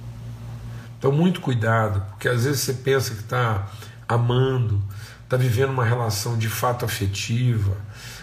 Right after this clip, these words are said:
uma relação que constrói, que suporta, que ajuda, que liberta, e não está, porque pode tá vivendo uma somatização de carências, uma, uma,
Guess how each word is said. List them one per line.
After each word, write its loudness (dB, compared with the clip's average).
uma 2
relação 2
que -4
constrói, 0
que -8
suporta, -2
que -4
ajuda, 2
que -2
liberta, 0
e 2
não 4
está, -2
porque 0
pode 2
tá -4
vivendo 2
uma 2
somatização 0
de 0
carências, 0
uma, 0
uma, 2